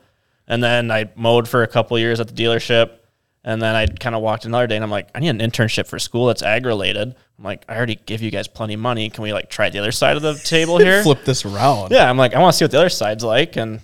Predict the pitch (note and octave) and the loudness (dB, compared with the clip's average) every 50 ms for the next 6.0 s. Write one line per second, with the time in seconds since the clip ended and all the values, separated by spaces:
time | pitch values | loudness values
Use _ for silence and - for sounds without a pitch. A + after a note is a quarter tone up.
0 | - - B2 C#3 D3+ C#3+ A#2+ - _ _ _ - - A3+ - A3 B2 - - D#3 | -14 -8 -4 -2 0 0 -2 -4 _ _ _ -4 0 0 0 0 -2 -4 -6 -4
1 | C#3+ C#3+ C3+ - C#3+ C#3 - B2 A#2+ B2+ C#3 D#3+ C3 A#2+ A2 A2+ A2+ _ _ _ | -4 -4 -4 -4 -6 -6 -4 -2 0 2 2 2 0 -2 -8 -10 -12 _ _ _
2 | - - A#2 A2+ A#2+ C3 B2+ - C#3+ C3+ C3+ B2+ A2+ A2+ A#2 C3 D3 D3+ E3 F#3 | -6 0 4 6 6 6 4 2 -2 0 0 0 -2 -2 -2 -2 -2 -4 -4 -4
3 | - - - A2 G#2 - A#2 A#2+ _ _ _ _ _ _ _ A#2+ - A#2+ A#2+ A#2+ | -4 -6 -8 -10 -10 -10 -12 -14 _ _ _ _ _ _ _ -12 -8 -4 -4 -2
4 | A2+ A2 A#2 B2 - C#3 C3 C3 C3+ B2+ A2+ G#2+ G#2+ A2 G#2+ - - - - A2+ | -2 -2 -2 -2 -2 -2 -2 -2 -2 -2 -2 -2 -4 -6 -8 -12 -16 -6 0 2
5 | A2 B2 B2+ B2+ - - - - C3+ B2 A#2 A2 A2 C3+ D#3 D3 A2+ G#2 G#2+ | 2 2 2 0 -6 -6 -4 -2 -2 0 0 0 0 0 0 -2 -4 -6 -6